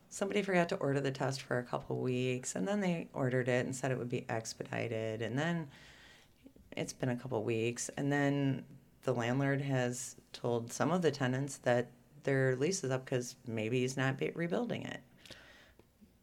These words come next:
So how he can, I mean, I know what my lease says, but, um, it remains to be seen whether I have a building to move in back into. And,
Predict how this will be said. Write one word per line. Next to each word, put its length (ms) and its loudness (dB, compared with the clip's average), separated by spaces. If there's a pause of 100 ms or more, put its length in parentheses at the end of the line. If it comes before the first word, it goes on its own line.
(140)
So 440 4 (440)
how 260 2
he 140 2
can, 300 -6
I 60 -8
mean, 180 -6 (540)
I 40 -4
know 100 -2
what 120 -12
my 160 2
lease 200 -4
says, 260 0
but, 260 6 (680)
um, 440 4 (460)
it 100 4
remains 320 6
to 60 -4
be 80 4
seen 260 0
whether 280 6
I 140 4
have 200 2
a 60 4
building 420 -2
to 240 -2
move 260 -2
in 200 -8 (420)
back 220 -6
into. 320 -6 (1040)
And, 460 0